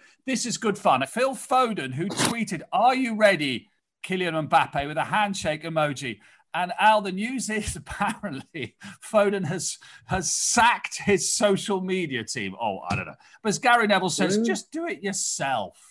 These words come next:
Speaker 2: Yeah, well, yeah, I mean,
Speaker 1: Yeah.
Speaker 2: uh, <sighs> do you, do the lads not have any time to do their own social media tweeting?
Speaker 1: Yeah.
Speaker 2: And, and, and so, of course they do.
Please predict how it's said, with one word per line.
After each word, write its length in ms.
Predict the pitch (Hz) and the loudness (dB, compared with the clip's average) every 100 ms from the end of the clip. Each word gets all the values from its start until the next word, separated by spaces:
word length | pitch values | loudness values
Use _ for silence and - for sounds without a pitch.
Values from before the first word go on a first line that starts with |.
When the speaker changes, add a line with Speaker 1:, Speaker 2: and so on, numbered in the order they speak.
| _ _ _ _ _ - | _ _ _ _ _ -16
Speaker 2:
Yeah, 260 | 202 269 208 | -10 -6 -4
well, 320 | 208 233 220 220 | 2 4 6 6
yeah, 260 | 349 285 | 6 6
I 60 | 269 | 6
mean, 180 | 285 262 | 4 2
Speaker 1:
Yeah. 640 | 233 - - - - 190 - | 0 -6 -18 -20 -12 -8 -6
Speaker 2:
uh, 120 | - - 196 | -6 -6 -8
<sighs> 240 | - - - | -10 -14 -2
do 100 | 226 | 2
you, 160 | 233 - - - - _ _ _ _ _ _ - | 2 0 -6 -8 -14 _ _ _ _ _ _ 0
do 60 | 196 | 2
the 100 | 196 | 4
lads 320 | 214 226 170 | 2 0 -2
not 160 | 214 180 | -4 -4
have 120 | 180 | -4
any 200 | 196 185 | -6 -4
time 300 | - 196 196 | -2 -2 -2
to 100 | 175 | -2
do 140 | 185 | -2
their 140 | 180 175 | -2 -4
own 160 | 175 | -4
social 340 | 156 180 - 160 | -4 -4 -4 -2
media 380 | 185 180 175 - - | 0 2 0 0 -6
tweeting? 420 | 185 - 175 175 | -6 2 2 2
Speaker 1:
Yeah. 80 | 160 | -2
Speaker 2:
And, 160 | 151 147 | -2 -4
and, 220 | 147 143 | -4 -4
and 200 | 151 139 | -6 2
so, 120 | 170 | 4
of 160 | 190 - | 6 4
course 220 | 254 - | 4 4
they 80 | 147 | 2
do. 280 | 139 110 | 0 -2